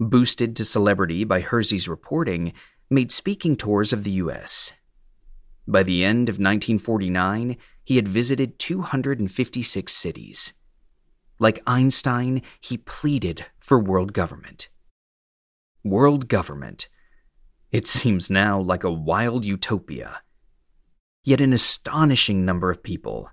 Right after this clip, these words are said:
responsible, sober people, felt it to be the only way of preventing more Hiroshimas. Winston Churchill and Clement Attlee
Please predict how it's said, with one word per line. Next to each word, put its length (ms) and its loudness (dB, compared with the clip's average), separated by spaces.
responsible, 920 2
sober 500 2
people, 520 -4
felt 380 0
it 100 0
to 60 -4
be 220 0
the 180 0
only 300 4
way 260 2
of 120 -6
preventing 540 0
more 380 0
Hiroshimas. 840 0
Winston 460 4
Churchill 580 0
and 160 0
Clement 320 0
Attlee 540 -4